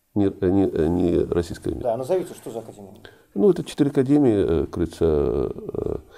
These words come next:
Speaker 1: э, комплексная безопасная академия, э, энергетического обмена природы, э, потом, э, э, э, как говорится, инновационный обмен природы, потом, э, домашнего, э, э, лечения и так далее.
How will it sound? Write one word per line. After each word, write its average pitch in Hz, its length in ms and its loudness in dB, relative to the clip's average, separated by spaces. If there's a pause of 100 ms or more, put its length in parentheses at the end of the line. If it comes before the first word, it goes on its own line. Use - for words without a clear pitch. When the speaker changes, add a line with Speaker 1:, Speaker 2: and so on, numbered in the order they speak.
(320)
Speaker 1:
э, 78 240 0
комплексная 95 380 2
безопасная 117 540 2
академия, 113 680 2
э, 76 220 0
энергетического 85 460 0
обмена 82 220 2
природы, 87 540 0
э, 78 180 -4 (360)
потом, 85 440 2 (260)
э, - 80 -4 (560)
э, 80 80 0
э, 78 80 2 (220)
как 73 40 -6
говорится, 80 280 -2
инновационный 82 640 2
обмен 90 460 -2
природы, 139 320 -2
потом, 90 380 -2 (320)
э, 69 280 2
домашнего, 82 920 0
э, - 400 -2 (220)
э, - 400 -4
лечения 135 400 -2
и - 20 0
так 92 160 -6
далее. 107 240 0